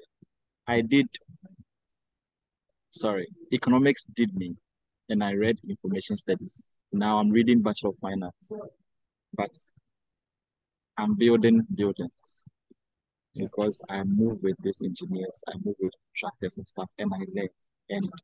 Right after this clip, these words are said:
Speaker 1: I'm getting money from that side as well. So this is real life. Don't wait for opportunities. Go.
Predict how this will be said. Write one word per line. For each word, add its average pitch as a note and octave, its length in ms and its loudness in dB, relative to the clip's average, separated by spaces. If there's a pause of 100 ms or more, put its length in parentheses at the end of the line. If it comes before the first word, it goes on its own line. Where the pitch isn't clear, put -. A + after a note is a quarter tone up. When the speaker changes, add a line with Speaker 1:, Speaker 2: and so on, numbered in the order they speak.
Speaker 1:
I'm G#2 160 -2
getting B2+ 260 2
money A2 240 6
from F#2+ 220 -4
that G2+ 100 -4
side F#2 260 -6
as F2+ 160 -8
well. F#2 280 -6 (340)
So A#2+ 200 0
this D#3 200 4
is G2+ 180 -2
real G2+ 240 0
life. F2+ 280 -4 (380)
Don't F3+ 260 2 (120)
wait A2 220 4
for G2+ 60 2
opportunities. F#2 680 -4 (180)
Go. C3+ 240 6